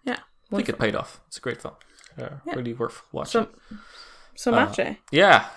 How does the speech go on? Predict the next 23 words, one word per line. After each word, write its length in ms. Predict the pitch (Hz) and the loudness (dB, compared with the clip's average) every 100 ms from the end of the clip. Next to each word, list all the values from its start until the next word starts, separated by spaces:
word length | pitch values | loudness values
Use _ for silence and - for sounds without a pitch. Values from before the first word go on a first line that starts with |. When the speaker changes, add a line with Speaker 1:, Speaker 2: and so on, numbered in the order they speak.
| - _ _ _ _ _ | -20 _ _ _ _ _
Speaker 1:
So 180 | - 220 | -2 0
the 80 | 208 | 2
film 320 | 214 269 302 | 2 2 2
Coraline 520 | 294 185 160 113 - - | 0 0 0 -4 -8 -8
that 160 | - - | -8 -4
we 80 | |
Speaker 2:
Yeah. 240 | 147 151 117 | 2 4 4
Speaker 1:
just 40 | |
watched. 340 | - - - - | 0 -10 -14 -4
Speaker 2:
Yeah, 260 | 127 113 | 0 0
the 100 | 113 | -2
film 200 | - 120 | -8 -12
Coraline. 240 | - 117 233 | -10 -2 2
Speaker 1:
You 60 | |
didn't 200 | 269 233 | 4 4
watch 240 | 196 175 - | 4 2 -2
it, 160 | - | -6
but 140 | - 170 | -2 2
I 100 | 175 | 2
watched 320 | 165 - - | 2 -4 -10
it. 120 | - - - | -12 -14 -12
Um, 480 | - 165 156 - - _ | -8 -6 -6 -10 -14 _
Speaker 2:
Yeah. 240 | - - | -12 -12